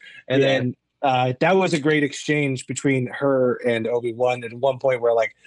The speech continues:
Speaker 1: she throws a jab back at Obi-Wan being like, "I thought my sister meant something to you." And, like, Obi-Wan
Speaker 2: Yeah.
Speaker 1: was, like, taken back and then eventually had to come up and be like, "She did,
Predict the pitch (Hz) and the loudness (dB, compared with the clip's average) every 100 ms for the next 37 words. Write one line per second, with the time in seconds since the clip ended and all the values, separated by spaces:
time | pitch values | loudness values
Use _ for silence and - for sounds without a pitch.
0 | - - - 190 156 135 127 113 127 123 | -10 -2 2 2 2 2 2 0 0 0
1 | 117 120 - 131 127 151 143 135 123 120 | 0 0 2 2 4 2 2 2 2 -2
2 | - - - - 202 - 151 123 127 123 | -4 -10 -8 -2 -2 0 0 0 -2 -2
3 | - 151 - 110 160 147 135 113 101 104 | 0 -2 -2 -2 -2 0 -2 -4 -6 -10
4 | - 110 101 90 - _ - - - 127 | -8 -8 -8 -10 -16 _ -20 -20 -6 0
5 | 147 160 185 165 170 165 147 170 156 160 | 2 2 4 4 4 2 0 2 2 2
6 | 156 156 156 151 160 139 143 147 143 147 | 0 0 0 2 0 -2 -2 0 0 -2
7 | - 151 160 143 147 139 156 143 143 139 | -4 -2 -2 0 0 0 0 0 2 2
8 | 135 _ _ _ _ - - 151 123 135 | 0 _ _ _ _ -10 -2 -2 2 2
9 | 107 95 | 0 -4